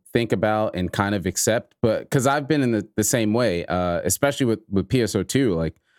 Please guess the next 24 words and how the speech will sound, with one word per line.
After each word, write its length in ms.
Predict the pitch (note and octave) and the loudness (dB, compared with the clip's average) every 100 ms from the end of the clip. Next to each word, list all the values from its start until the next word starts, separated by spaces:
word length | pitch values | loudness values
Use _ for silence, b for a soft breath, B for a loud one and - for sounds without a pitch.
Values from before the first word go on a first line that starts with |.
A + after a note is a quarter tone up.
| b b b - | b b b -2
I 100 | A2 | 0
didn't 240 | B2 A2+ | 2 0
know 200 | A2 A#2 | 0 0
anything 260 | A#2+ D3 G#2+ | 0 0 0
about 180 | F#2 F#2 | 0 0
that 100 | F#2+ | -2
game 240 | F2+ F#2 | -2 -2
until 280 | F2+ G2 F#2 | 0 0 0
last 360 | F#2 G2+ - A#2 | 0 0 -2 0
year. 400 | B2+ F2 D#2+ A2 _ | 0 0 -4 -10 _
Uh, 480 | D#2+ E2+ E2 D#2+ D#2 - | -4 -2 -2 -2 -4 -4
and 200 | F2+ F#2 | -2 0
then 240 | F#2 F2+ F2 | 0 -2 -2
I 100 | F2+ | 0
looked 320 | G2 A#2 - | 0 0 0
at, 220 | G2+ F#2+ - B - | -2 -4 -10 B -6
I 60 | - | -4
forget 220 | C3+ C3+ | -2 -2
what 100 | F2+ | -2
it's 100 | - | 0
called. 220 | F#2 D#2 | -2 -2
It's 140 | D#2 | -2
like 160 | D2 C#2 | -4 -2
a 360 | C#2 C2+ A1+ | -2 -2 -4